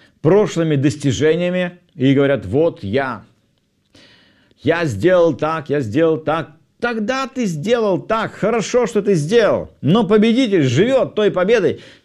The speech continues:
которую он принял. Он не гордится своими результатами, но, забывая заднее, простирается вперед, стремясь к чести,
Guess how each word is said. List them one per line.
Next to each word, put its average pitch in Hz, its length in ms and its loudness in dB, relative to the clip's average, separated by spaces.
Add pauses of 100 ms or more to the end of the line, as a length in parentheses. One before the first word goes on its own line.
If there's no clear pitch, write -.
которую 190 560 4
он 190 260 0
принял. 190 440 0 (180)
Он 254 240 0
не 269 100 2
гордится 226 580 0
своими 170 340 2
результатами, 165 800 0 (260)
но, 180 280 2
забывая 165 520 2
заднее, 151 580 -6 (220)
простирается 180 840 0
вперед, 170 600 0 (300)
стремясь 147 460 -2
к - 140 -20
чести, - 680 0